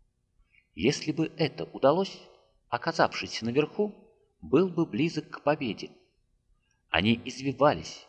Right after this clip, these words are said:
вертелись, гнулись, но все-таки как-то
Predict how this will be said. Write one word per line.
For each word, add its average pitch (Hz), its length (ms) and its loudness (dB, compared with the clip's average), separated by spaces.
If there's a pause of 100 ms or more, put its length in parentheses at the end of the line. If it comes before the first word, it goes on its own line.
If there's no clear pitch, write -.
(120)
вертелись, 139 600 -2
гнулись, 131 560 -2 (380)
но - 160 -2
все-таки - 840 -4 (120)
как-то - 420 -2